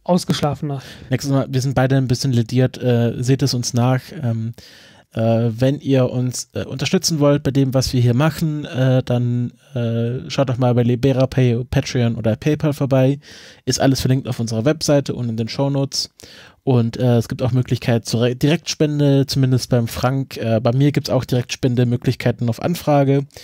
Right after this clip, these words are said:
Speaker 2: Und, äh, sonst lasst doch Kommentare da, wenn ihr Fragen und Anregungen habt. Und, äh, jetzt bin ich mit meinem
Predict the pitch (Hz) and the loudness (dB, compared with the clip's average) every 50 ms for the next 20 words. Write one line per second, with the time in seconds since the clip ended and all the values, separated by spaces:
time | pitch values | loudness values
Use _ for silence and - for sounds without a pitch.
0 | - - - - - - - - _ - - 135 135 131 131 131 - - - 135 | -20 -20 -20 -20 -20 -20 -20 -20 _ -4 0 0 2 2 0 -2 -4 -4 -2 0
1 | 131 131 131 127 127 127 117 135 139 139 - - - 131 127 123 - - 135 123 | 2 4 4 4 4 2 2 0 -4 -4 -6 -6 -2 0 0 0 0 -2 -4 -4
2 | - - 127 117 120 - 165 165 165 160 151 151 147 147 139 135 131 123 127 - | -4 -4 -4 -4 -2 0 0 2 2 2 4 4 4 4 2 2 0 -2 -4 -2
3 | - 135 135 131 131 123 - - 131 135 123 131 123 120 123 123 113 107 117 - | 0 0 0 2 0 0 0 -2 -2 0 2 2 2 2 0 0 2 0 0 0
4 | - - - - - - 127 120 113 110 113 - - - 123 117 117 120 120 - | -2 -8 -16 -14 -8 -4 -2 0 0 0 -2 -6 -6 -6 -2 0 0 0 0 0
5 | - - - - 127 123 123 - - 127 - - 117 113 117 117 117 120 135 | -2 -2 0 0 2 2 0 0 -2 -6 -2 0 0 2 2 2 0 -2 -4